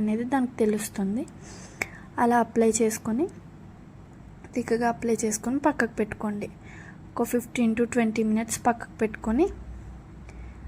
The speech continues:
ఎందుకంటే అది బాగా మ్యాగ్నెట్ అయితేనే చాలా టేస్టీగా అనిపిస్తుంది. తర్వాత ఒక ప్యాన్ తీసుకొని, హండ్రెడ్ ఎంఎల్ of ఆయిల్ని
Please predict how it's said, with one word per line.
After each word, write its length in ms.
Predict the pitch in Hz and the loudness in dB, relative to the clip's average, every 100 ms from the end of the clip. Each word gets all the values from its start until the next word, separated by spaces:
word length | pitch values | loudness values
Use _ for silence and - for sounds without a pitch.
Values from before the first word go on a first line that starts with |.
| - - - - - - 240 | -6 -6 -6 -8 -10 -2 2
ఎందుకంటే 420 | 240 240 247 247 294 | 4 4 4 6 6
అది 80 | 247 | 8
బాగా 240 | 226 220 240 240 | 8 6 4 4
మ్యాగ్నెట్ 460 | 220 214 220 226 226 | 4 4 2 2 2
అయితేనే 360 | 220 220 240 302 | 2 2 0 0
చాలా 280 | 269 247 226 214 202 - | 4 4 4 2 0 2
టేస్టీగా 460 | 240 220 - 240 233 226 | 4 6 4 4 6 4
అనిపిస్తుంది. 600 | 220 226 - 214 214 294 453 - - - - - - - - - - - - - - - - - - - - - - - - - | 2 0 0 0 2 0 -2 -6 -6 -6 -6 -6 -6 -6 -4 -4 -4 -4 -4 -6 -6 -6 -6 -8 -8 -12 -12 -10 -8 -8 -6 6
తర్వాత 340 | 240 233 233 240 | 6 8 4 2
ఒక 120 | 226 226 | 0 2
ప్యాన్ 240 | 220 214 214 | 2 2 2
తీసుకొని, 440 | 233 - - 220 330 381 - - - - | 0 -2 -2 0 0 0 -10 -14 -10 0
హండ్రెడ్ 300 | 240 226 226 | 4 4 4
ఎంఎల్ 400 | 226 220 220 220 220 | 2 2 2 4 2
of 140 | 214 - - - - 226 | 0 -6 -10 -12 0 4
ఆయిల్ని 280 | 220 220 220 | 6 4 4